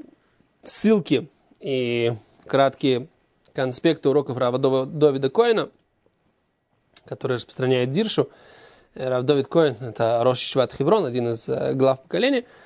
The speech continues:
И, э, Рав Довид Коэн, вот у него здесь есть как бы некие,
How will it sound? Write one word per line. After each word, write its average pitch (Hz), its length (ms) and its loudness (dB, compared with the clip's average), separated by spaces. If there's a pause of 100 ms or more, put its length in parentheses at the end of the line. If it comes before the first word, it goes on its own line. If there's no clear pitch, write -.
(800)
И, 262 220 0 (340)
э, 147 380 4
Рав 151 160 4
Довид 170 260 -2
Коэн, 254 300 4
вот 151 180 -4
у - 20 0
него 151 260 0
здесь 156 340 0
есть 160 480 -4
как 127 220 2
бы 123 320 0
некие, 135 520 0